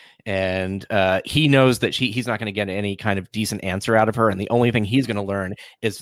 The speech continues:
from the questions that she asks him. Um, and then that just sort of drops,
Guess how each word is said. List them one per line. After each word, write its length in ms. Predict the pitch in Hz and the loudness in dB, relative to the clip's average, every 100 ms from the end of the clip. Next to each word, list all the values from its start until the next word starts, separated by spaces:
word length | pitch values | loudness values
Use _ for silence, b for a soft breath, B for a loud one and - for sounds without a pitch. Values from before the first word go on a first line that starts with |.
| - | -4
from 120 | 117 | -4
the 40 | 104 | 0
questions 420 | 123 107 113 95 | 0 2 -2 -4
that 140 | 95 | -4
she 200 | - 120 | -2 0
asks 300 | 104 92 - | -2 -4 -8
him. 400 | - 233 98 69 - B B B B - | -2 -2 -2 -8 -16 B B B B -4
Um, 520 | 123 113 107 101 107 _ _ _ | 0 2 2 0 -6 _ _ _
and 120 | 165 | -2
then 120 | 214 240 | 0 0
that 120 | 233 | -2
just 140 | 202 | -4
sort 140 | 214 190 | -4 -4
of 100 | 117 | -4
drops, 640 | 135 190 123 113 - - | 0 4 4 2 -4 -16